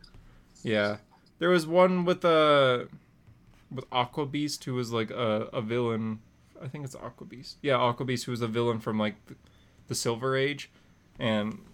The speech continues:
I didn't care for that one. It was very much, like, cheesy Aquaman, like, doing flips with dolphins and, like,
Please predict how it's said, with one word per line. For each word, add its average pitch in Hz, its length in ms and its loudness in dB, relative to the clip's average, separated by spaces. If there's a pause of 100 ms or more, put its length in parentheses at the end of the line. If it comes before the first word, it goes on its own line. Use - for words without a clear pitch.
(220)
I 160 120 4
didn't 170 220 2
care 123 160 2
for 120 80 -2
that 107 200 4
one. 110 180 -2
It 123 80 0
was 127 160 2
very 135 220 4
much, 117 200 0
like, 110 140 -2
cheesy 113 400 -2
Aquaman, 113 580 2
like, 104 240 0
doing 110 160 -4
flips 110 280 -8
with 107 140 -10
dolphins 107 680 -2
and, 104 220 -4
like, 107 260 -8